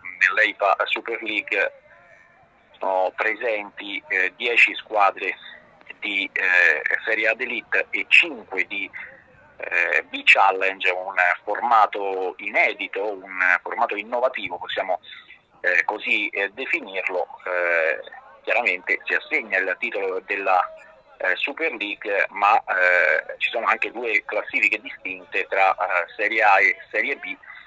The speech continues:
Eh, praticamente le, eh, cinque squadre della, eh, Serie B fanno un, una sorta di campionato a parte, ma hanno,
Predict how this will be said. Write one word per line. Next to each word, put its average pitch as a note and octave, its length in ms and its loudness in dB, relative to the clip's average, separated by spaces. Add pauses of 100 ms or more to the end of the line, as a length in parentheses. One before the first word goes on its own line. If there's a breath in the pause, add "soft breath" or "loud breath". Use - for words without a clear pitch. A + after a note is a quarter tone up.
(520 loud breath)
Eh, F#2 400 -4
praticamente G2 600 -4
le, G2 220 0
eh, F#2 140 0 (420)
cinque - 360 2
squadre G2+ 400 -2
della, G2 300 0 (260)
eh, G2 180 4
Serie B2 280 -2
B G#2 180 -8
fanno G#2 360 -2
un, G#2+ 220 -6 (760)
una F#2+ 140 -8
sorta A#2 260 -4
di G#2 100 -8
campionato A2+ 480 0
a - 60 -2
parte, F2+ 480 4
ma F2+ 260 4
hanno, F#2+ 380 0